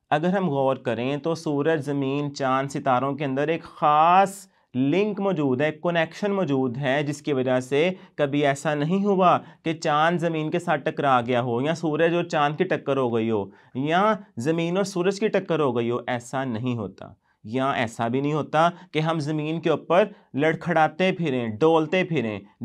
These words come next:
हमें ज़मीन के ऊपर चलना फिरना रहना बिल्कुल आसान है। ये बात मैं क्यों कर रहा हूँ? क्योंकि ज़मीन तो गोल है ना, एक गेंद की मानिद।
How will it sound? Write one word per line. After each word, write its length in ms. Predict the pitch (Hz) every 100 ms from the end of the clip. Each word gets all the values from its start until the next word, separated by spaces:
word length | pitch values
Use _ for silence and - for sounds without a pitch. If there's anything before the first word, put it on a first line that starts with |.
| 117
हमें 320 | 151 147 180
ज़मीन 380 | 160 165 160 170
के 80 | 175
ऊपर 260 | - 180
चलना 480 | 180 165 143 143 170
फिरना 420 | 175 170 139 147 160
रहना 340 | 147 147 160
बिल्कुल 440 | 151 135 131 170 165
आसान 520 | 143 139 123 123 139 139
है। 240 | 107 98 - _ _ -
ये 140 | 131
बात 280 | 147 147 151
मैं 160 | 165 165
क्यों 200 | 165 196
कर 160 | 190 147
रहा 220 | 131 123
हूँ? 240 | 117 143 156
क्योंकि 340 | 156 156 185
ज़मीन 360 | 170 160 156 170
तो 140 | 196
गोल 340 | 160 160 190 180
है 80 | 123
ना, 160 | 165 190 - _ _ _ _ -
एक 240 | 139 151 -
गेंद 400 | 117 156 160 185
की 140 | 180 175
मानिद। 400 | 160 123 117